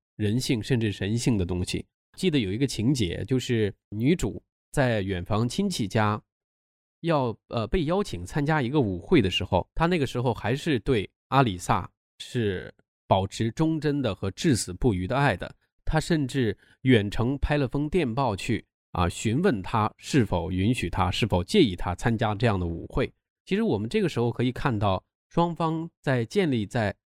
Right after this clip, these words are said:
对方理想化的这种情形之下的感情，其实也是一种非常理想化的、非常忠贞的，然后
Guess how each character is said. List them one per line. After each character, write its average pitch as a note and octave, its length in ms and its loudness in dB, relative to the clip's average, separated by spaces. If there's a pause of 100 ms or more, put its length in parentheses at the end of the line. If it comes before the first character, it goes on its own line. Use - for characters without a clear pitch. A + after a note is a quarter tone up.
(160)
对 E3+ 180 0
方 B2+ 280 -4
理 A#2+ 160 0
想 F#2 200 2
化 G#2 280 0
的 D#2 280 -8 (320)
这 B2+ 120 0
种 A2 120 0
情 A#2+ 160 -2
形 A2+ 220 0
之 A#2+ 80 0
下 A2+ 220 2
的 F#2+ 80 0
感 F2 200 -2
情， G2 220 0
其 - 180 -2
实 D3 320 2 (120)
也 C3+ 120 4
是 A3 160 0
一 G3+ 60 2
种 G#2+ 180 -2
非 C3+ 80 0
常 B2+ 220 0
理 A2 100 2
想 F2 220 -2
化 G2 160 0
的、 F2+ 80 -2
非 A2+ 140 2
常 G#2 180 0
忠 C3 180 2
贞 B2+ 240 2
的， G#2 160 0
然 F#2 160 0
后 G#2+ 300 2